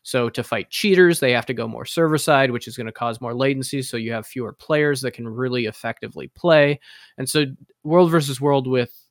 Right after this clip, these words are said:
with the latency that just inherently exists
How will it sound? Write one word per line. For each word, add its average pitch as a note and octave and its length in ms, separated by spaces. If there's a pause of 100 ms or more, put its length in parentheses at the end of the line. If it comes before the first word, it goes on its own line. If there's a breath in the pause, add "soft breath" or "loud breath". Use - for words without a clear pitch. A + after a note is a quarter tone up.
(180)
with C3+ 280
the B2+ 100
latency D3+ 500
that B2+ 180
just C#3+ 240
inherently D#3 640
exists C3 420